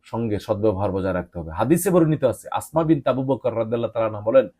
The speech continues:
কুরাইশদের সঙ্গে সন্ধির দিনে আমার মা মুশরিক অবস্থায় আমার কাছে এলেন। আমি রাসূল সাল্লাল্লাহু আলাইহি সাল্লামকে জিজ্ঞেস করলাম, "আমি কি তার সঙ্গে সদ্ব্যবহার করব?" রাসূল পাক সাল্লাল্লাহু আলাইহি সাল্লাম বললেন, "হ্যাঁ, সদ্ব্যবহার করো।"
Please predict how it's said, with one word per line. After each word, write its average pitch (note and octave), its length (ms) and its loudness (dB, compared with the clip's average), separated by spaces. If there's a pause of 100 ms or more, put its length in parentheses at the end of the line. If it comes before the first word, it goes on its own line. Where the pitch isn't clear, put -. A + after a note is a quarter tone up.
(340)
কুরাইশদের G3 400 6
সঙ্গে D3+ 320 0
সন্ধির D3 440 0
দিনে C3 240 -2 (380)
আমার C#3+ 240 6
মা C#3 120 4
মুশরিক C3+ 420 -2
অবস্থায় B2+ 340 -2
আমার A2+ 100 -2
কাছে G#2+ 220 -4
এলেন। G2 160 -4
আমি A2+ 140 -4
রাসূল A#2+ 260 -2
সাল্লাল্লাহু C#3 500 6
আলাইহি F3 180 8
সাল্লামকে A#2+ 440 -2
জিজ্ঞেস A2 300 -12
করলাম, G2+ 260 -4
"আমি C3+ 180 -8
কি C3+ 200 -2 (640)
তার - 100 8
সঙ্গে B2+ 260 0
সদ্ব্যবহার B2 480 4
করব?" E3+ 440 2
রাসূল F#2 260 -8
পাক G#2 160 -4
সাল্লাল্লাহু F#2 420 -4
আলাইহি G2+ 140 -10
সাল্লাম G2 200 -12
বললেন, F2+ 340 -6 (120)
"হ্যাঁ, F2 300 -8 (460)
সদ্ব্যবহার D#2+ 680 -6
করো।" C#2 420 -12